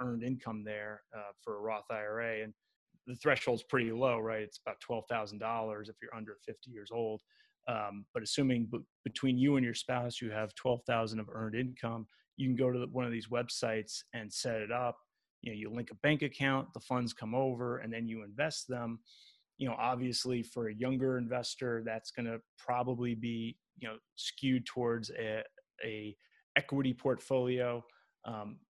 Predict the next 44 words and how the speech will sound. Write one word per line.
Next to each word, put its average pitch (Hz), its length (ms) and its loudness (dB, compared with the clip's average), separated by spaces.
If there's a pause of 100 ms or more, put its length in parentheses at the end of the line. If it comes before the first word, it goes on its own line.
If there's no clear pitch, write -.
(180)
perhaps 123 340 0
if 110 80 -8
you're 110 240 -4
older, 135 380 2
you 113 120 -2
might 113 180 -6
wanna 107 180 -8
do 110 260 -6
it 110 100 -6
in 110 220 -8
a, 107 360 -10 (420)
um, 104 340 -10
more 127 200 2
conservative 120 640 2
portfolio. 104 600 -6
But, 117 200 -6 (120)
you 135 100 -4
know, 120 80 -4 (360)
the, 131 340 -2 (100)
the 123 160 -8
brokerages 139 680 2
are 110 140 -4
generally 147 640 0
pretty 165 300 2
user-friendly. 120 840 0
You 143 120 0
know, 139 60 0
some 151 200 -2
people 143 240 0
will 135 100 0
critique 135 440 -4
certain 123 300 -4
websites, 120 640 0 (400)
but - 160 -6
generally 139 400 0
speaking, 117 400 -4
they're 110 200 -4
pretty 127 220 -2
user-friendly 110 800 -4
in 98 60 -12
terms 104 260 -10
of 101 80 -16
setting 104 380 -4
up 104 120 -8